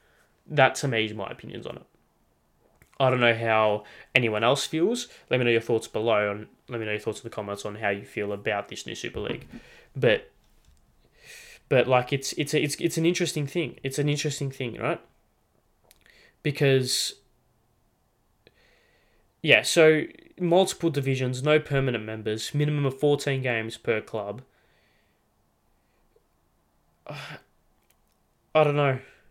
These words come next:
I don't know. I don't know. It's def-, it's definitely not as bad as how, like, from the, from the rationale of this is implemented to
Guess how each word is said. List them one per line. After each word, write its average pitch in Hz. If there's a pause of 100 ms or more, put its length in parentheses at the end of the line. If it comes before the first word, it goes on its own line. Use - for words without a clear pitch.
(320)
I 139
don't 139
know. 123 (1800)
I 143
don't 131
know. 120
It's 113
def-, 156
it's 165
definitely 175
not 170
as 135
bad 135
as 131
how, 127 (360)
like, 147
from -
the, 165
from 165
the 151
rationale 170
of 135
this 139
is 151
implemented 135
to 123